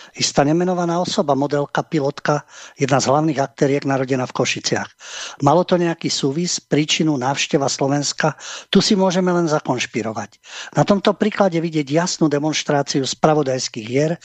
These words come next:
deep state a politických elít, pracujúcich v mene princípov takzvanej lepšej, slušnej, panensky čistej liberálnej degenerácie. Výstižné, Mário, tak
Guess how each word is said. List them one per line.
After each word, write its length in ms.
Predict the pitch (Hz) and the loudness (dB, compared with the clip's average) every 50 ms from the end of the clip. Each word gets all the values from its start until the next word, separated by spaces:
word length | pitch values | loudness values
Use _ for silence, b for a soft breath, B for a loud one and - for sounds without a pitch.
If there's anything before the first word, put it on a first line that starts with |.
| B B B B B | B B B B B
deep 320 | 135 131 175 - - - - | 0 0 0 2 2 -2 0
state 400 | - - 160 147 147 - - - | 2 2 2 2 2 0 -4 -8
a 80 | 143 | -6
politických 720 | - - 165 156 151 139 - 147 - - - 135 117 - 262 | 0 2 2 2 2 0 -2 -2 -2 -4 -4 -6 -8 -4 0
elít, 320 | 147 151 160 175 - _ B B B B B B | 2 2 2 2 0 _ B B B B B B
pracujúcich 720 | B - 156 170 185 - - 214 202 190 175 - - 160 123 | B 2 4 4 4 2 0 0 0 0 -2 -2 -2 -2 0
v 80 | 131 | 0
mene 200 | 147 151 139 135 123 | 0 0 0 0 0
princípov 560 | - 160 156 160 - - 170 - - 143 135 | 0 0 0 0 0 -2 -2 0 0 0 0
takzvanej 560 | - - 139 127 123 131 131 123 123 117 117 139 | 2 2 0 0 0 0 -2 0 -2 0 2 2
lepšej, 560 | 190 - - - - - 143 131 123 127 - B B B B - | 0 0 0 -2 -2 0 0 0 0 -2 -6 B B B B -4
slušnej, 800 | - - 156 151 196 202 - - - 160 147 139 131 127 123 B B B B B _ | -2 2 2 2 4 2 0 0 0 0 0 0 0 -4 -6 B B B B B _
panensky 1600 | - 160 170 - - _ _ _ _ _ _ _ _ _ _ _ _ _ _ _ _ _ - 202 208 208 202 185 - - - 156 | 0 0 0 0 -4 _ _ _ _ _ _ _ _ _ _ _ _ _ _ _ _ _ 2 4 4 4 4 0 -2 -2 -2 -2
čistej 560 | 139 - - 156 - - - - 139 131 120 | -2 0 0 0 0 0 0 0 0 0 0
liberálnej 480 | 143 147 - - 165 156 135 127 135 123 | -2 -4 -2 0 2 2 2 0 -2 -4
degenerácie. 720 | 113 127 123 135 123 120 113 113 110 - - - 240 - - B B B B B B | -6 -6 -6 -6 -6 -6 -6 -8 -8 -6 -6 -6 -6 -8 -12 B B B B B B
Výstižné, 480 | - 170 175 - - 165 156 165 170 | 2 2 2 2 2 4 4 4 4
Mário, 320 | 165 170 160 160 170 170 165 | 4 2 2 0 0 0 0
tak 320 | - - 165 - - - | 0 -2 -2 -2 -4 -16